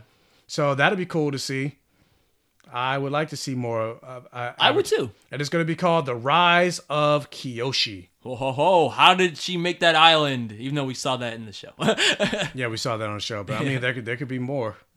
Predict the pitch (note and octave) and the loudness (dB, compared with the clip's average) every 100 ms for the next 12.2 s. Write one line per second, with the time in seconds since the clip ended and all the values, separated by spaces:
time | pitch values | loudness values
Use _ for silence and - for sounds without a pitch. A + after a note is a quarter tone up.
0 | D3+ A#2+ A2+ A#2 A2+ A2+ B2+ B2 B2 B2 | -18 -12 -4 -4 -4 -6 -6 -8 -10 -10
1 | - B2+ A#2 G#2+ _ _ _ _ _ - | -8 -6 -6 -8 _ _ _ _ _ -14
2 | B2 B2 - C3 B2 A#2+ A#2+ - - C#3 | -10 -8 -6 -4 -2 -4 -6 -12 -10 -2
3 | D#3 B2+ D#3 G#3 G3+ - F#3 G#3 G3+ F#3+ | -2 0 2 2 0 0 2 4 2 0
4 | - G#3+ G3+ F3+ F#3 F3 F#3+ G3 F#3 F3+ | -2 0 0 -2 -2 0 0 4 2 2
5 | F#3 F#3 F3 E3+ F#3 F#3 F#3 - - - | 0 2 2 2 4 4 2 -10 -16 -6
6 | D#3 D#3 E3+ F3+ E3+ F3 E3+ D#3+ D#3 D#3 | -2 0 2 2 2 2 2 0 -2 0
7 | D3+ D#3+ D3+ C#3 C3 C3 B2 B2 G#2 G2+ | 2 2 0 -4 -6 -4 -6 -8 -10 -10
8 | A#2+ G#2 G2 G2+ G2+ - - F3+ C4 D4 | -8 -10 -12 -16 -18 -20 -6 2 8 10
9 | D4+ D4 D4+ C4 C4+ B3 A#3 B3+ - B3 | 12 12 12 12 10 8 6 -4 -8 -10
10 | - G3 F3+ F3 C#3+ C#3+ D3 D3 D3 - | -10 0 2 4 4 4 2 2 0 0
11 | E3 D#3 D3 C#3 - _ - D3+ D3 F3+ | 2 2 2 -2 -8 _ -4 -4 -2 -2
12 | D#3 | 2